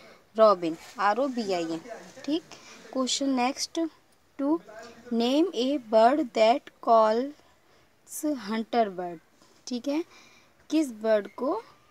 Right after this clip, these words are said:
हंटर बर्ड कहा जाता है? तो वल्चर, वी यू एल टी यू आर ई, वल्चर। क्वेश्चन नंबर थर्ड हमारा, which is our national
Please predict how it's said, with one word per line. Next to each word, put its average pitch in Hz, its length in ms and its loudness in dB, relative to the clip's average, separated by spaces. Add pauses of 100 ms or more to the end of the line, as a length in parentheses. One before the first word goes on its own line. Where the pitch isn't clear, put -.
(100)
हंटर 220 340 2
बर्ड 180 200 -4
कहा 175 240 -14
जाता 175 320 -14
है? 175 240 -18 (640)
तो 175 400 -8 (600)
वल्चर, 233 540 0 (380)
वी 220 300 -6
यू 254 340 -4
एल 233 240 -4 (600)
टी 262 140 -2
यू 269 160 -2
आर 269 220 0
ई, 392 100 0 (220)
वल्चर। 214 540 -4 (580)
क्वेश्चन 285 400 -4
नंबर 285 320 -2 (160)
थर्ड 247 220 -2
हमारा, 254 400 -6 (520)
which 285 280 -4 (140)
is 277 200 -4 (160)
our 247 300 -4
national 220 480 -6